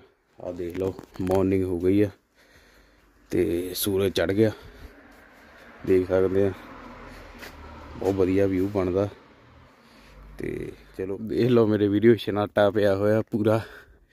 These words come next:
ਸਵੇਰਾ ਸਵੇਰਾ ਕਰਕੇ ਕੋਈ ਨਹੀਂ ਕੁਸਕਦਾ। ਆਪਣੀ ਗੱਡੀ ਇੱਧਰ ਖੜੀ ਆ, ਤੁਹਾਨੂੰ ਦਿਖਾਉਂਦੇ ਆ ਗੱਡੀ ਵੀ ਕੰਪਨੀ ਦੀ।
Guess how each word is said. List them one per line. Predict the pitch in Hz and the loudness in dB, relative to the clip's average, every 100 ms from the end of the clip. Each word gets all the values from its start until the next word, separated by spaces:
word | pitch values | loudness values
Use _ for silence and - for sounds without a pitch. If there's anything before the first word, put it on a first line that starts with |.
| - - _ - | -20 -20 _ -14
ਸਵੇਰਾ | - 104 104 104 110 | -10 -2 0 2 0
ਸਵੇਰਾ | - 104 104 | 0 -2 0
ਕਰਕੇ | - 95 - 110 | -2 -4 0 0
ਕੋਈ | 104 120 | 4 4
ਨਹੀਂ | 95 85 | 2 -2
ਕੁਸਕਦਾ। | 95 90 98 95 87 - _ - _ _ _ _ _ - - | -6 -6 -6 -6 -8 -18 _ -20 _ _ _ _ _ -20 -16
ਆਪਣੀ | - - 95 98 | -14 -4 0 2
ਗੱਡੀ | 92 85 92 | 0 2 2
ਇੱਧਰ | 92 107 104 | 2 0 -2
ਖੜੀ | 95 98 117 | 0 2 2
ਆ, | |
ਤੁਹਾਨੂੰ | 101 - - _ _ - - _ - _ - 85 | 2 -10 -20 _ _ -20 -20 _ -20 _ -8 -4
ਦਿਖਾਉਂਦੇ | 92 82 80 104 | -4 -4 -2 0
ਆ | 92 | 0
ਗੱਡੀ | 92 98 87 | -2 -2 -4
ਵੀ | 85 - _ _ _ _ _ - - - | -6 -12 _ _ _ _ _ -20 -20 -6
ਕੰਪਨੀ | 101 87 98 95 | -4 -2 0 0
ਦੀ। | 90 | 0